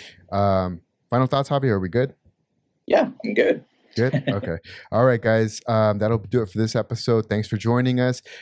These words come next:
Speaker 1: Uh, did you agree with some of our topics? Did you agree with, um, you know, uh, the, some of the topics that we talked about, or would you have liked to see, uh, something else talked about? Um, did we get it right? Am I a fool?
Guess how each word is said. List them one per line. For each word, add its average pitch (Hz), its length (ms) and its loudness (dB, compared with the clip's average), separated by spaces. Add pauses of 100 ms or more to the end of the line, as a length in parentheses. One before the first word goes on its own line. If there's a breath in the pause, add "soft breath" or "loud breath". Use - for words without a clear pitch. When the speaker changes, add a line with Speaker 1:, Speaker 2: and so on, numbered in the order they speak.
(120)
Speaker 1:
Uh, 110 180 4
did 104 200 -4
you 117 100 2
agree 117 240 0
with 147 280 0
some - 240 0
of 90 100 0
our 85 120 0
topics? 80 500 -6
Did 90 220 -4
you 98 100 2
agree 98 360 0
with, 98 380 -2
um, 87 560 -2 (500)
you 95 160 -2
know, 80 280 -2
uh, 80 200 -2
the, 80 300 -4
some 98 140 -2
of 92 60 -2
the 85 120 -2 (120)
topics 95 340 -6
that 90 120 -6
we 90 100 -6
talked 92 320 -4
about, 101 380 0
or 90 180 0
would 90 260 -4
you 104 120 0
have 90 100 -2
liked 98 260 -4
to 101 60 -8
see, 101 420 -4 (480 soft breath)
uh, 92 220 0
something 101 420 -4
else 117 280 -6
talked 87 300 -6
about? 76 380 -4 (120)
Um, 78 280 -4 (240)
did 87 100 -4
we 85 80 -4
get 98 140 -2
it 104 60 2
right? 110 300 0
Am 90 160 -4
I 92 140 0
a 98 60 0
fool? 117 420 -2